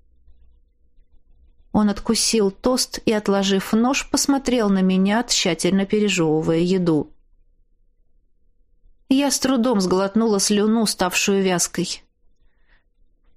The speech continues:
"Простите меня", проговорила, сцепив руки перед собой, как школьница на взбучке у директора. "Понимаю, насколько это неприятно, но,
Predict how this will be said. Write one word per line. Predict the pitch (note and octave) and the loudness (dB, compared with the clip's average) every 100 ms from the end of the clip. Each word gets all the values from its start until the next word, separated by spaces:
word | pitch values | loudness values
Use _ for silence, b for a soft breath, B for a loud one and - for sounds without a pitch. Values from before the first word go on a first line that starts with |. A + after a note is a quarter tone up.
| _ | _
"Простите | - A#3+ - - - G#3+ | -2 -2 -2 -4 -2 -2
меня", | F#3 F#3 E3 E3+ - _ _ _ _ _ _ _ _ - - | 0 0 0 -4 -10 _ _ _ _ _ _ _ _ -20 -6
проговорила, | G3+ G3 G3 G3+ G#3+ A#3+ A3 | -2 0 0 0 0 0 0
сцепив | G3+ - A3 A3+ - | -2 -4 -2 -2 0
руки | A#3 G#3 G3+ | -2 -2 -2
перед | F#3+ F#3+ - | 0 0 0
собой, | G3+ G3 A#3+ A3+ | -2 0 0 0
как | G#3+ - | -4 -4
школьница | - - A#3 F3 E3 F3+ | -4 0 0 0 0 0
на | F3 | 0
взбучке | F3 F3 F#3+ F#3 - F#3 | -2 -2 -2 -4 -2 0
у | F3+ | 0
директора. | F#3+ F3 - D#3+ D3 - _ _ b b b b _ - | 0 0 -2 -4 -4 -6 _ _ b b b b _ -2
"Понимаю, | B3+ C4+ D4 C4+ | 2 2 2 2
насколько | G#3+ G#3+ B3 A#3+ A3 | 0 0 -2 0 0
это | A3 A3 | 0 0
неприятно, | A#3 A#3 A#3+ B3 C4+ A3 G#3 | 0 0 2 2 0 0 2
но, | G#3+ G#3 | 2 0